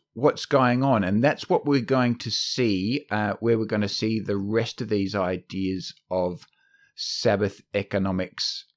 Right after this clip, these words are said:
coming out here. So now, before we get into that, I know, Jacob, y-, y-, that, like, you ha-, uh,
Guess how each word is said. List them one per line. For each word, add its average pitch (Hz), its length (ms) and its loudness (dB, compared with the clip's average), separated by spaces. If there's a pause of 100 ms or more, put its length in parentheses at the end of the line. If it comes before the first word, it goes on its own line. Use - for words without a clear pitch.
(260)
coming 98 460 -2
out 95 220 -4
here. 82 320 -6
So 104 240 2
now, 113 240 4
before 160 360 2
we 147 140 4
get 123 180 2
into 120 220 2
that, 104 160 2
I 110 80 4
know, 120 240 6
Jacob, 101 480 0
y-, 95 60 -8 (120)
y-, 71 120 -8 (160)
that, 104 160 -10
like, 95 320 -2 (480)
you 120 240 4
ha-, 120 180 0 (240)
uh, 98 100 -4